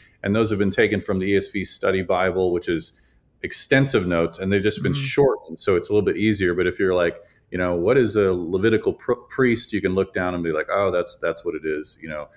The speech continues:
Speaker 1: Um, and what is this, you know, this certain Feast of Tabernacles, what is that? You can look at it and find out with the study notes. But things we've done, I mean, you mentioned, like, har-, hardly reading the Bible and reading all these other books. So,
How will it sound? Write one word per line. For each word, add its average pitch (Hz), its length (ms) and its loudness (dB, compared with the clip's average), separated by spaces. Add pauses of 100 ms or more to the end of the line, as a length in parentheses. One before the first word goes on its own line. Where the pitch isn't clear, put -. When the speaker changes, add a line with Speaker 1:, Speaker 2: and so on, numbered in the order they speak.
(320)
Speaker 1:
Um, 80 480 -2 (160)
and 90 260 0
what 90 140 0
is 90 120 -2
this, - 420 -4
you 90 60 -4
know, 85 280 -4 (320)
this 95 280 -4
certain 101 360 2
Feast 113 320 -2
of - 100 -2
Tabernacles, 117 640 0
what 98 100 2
is 92 100 -2
that? 90 200 2
You 87 80 -6
can 90 140 -4
look 87 240 -2
at 80 140 2
it - 120 -4 (380)
and 82 140 -4
find 85 260 0
out 82 400 -2
with 82 140 -10
the 80 80 -12
study 117 280 2
notes. 78 320 -2
But - 380 -2 (920)
things 170 220 4
we've 156 140 4
done, 113 280 2
I 107 60 -2
mean, 123 140 6
you 135 80 6
mentioned, 123 380 4
like, 98 180 2
har-, 104 220 2
hardly 113 260 4
reading 101 220 4
the 92 80 2
Bible 104 320 4
and 98 100 0
reading 92 220 2
all 90 80 -2
these 85 160 -2
other 120 120 2
books. 95 320 0
So, 101 220 2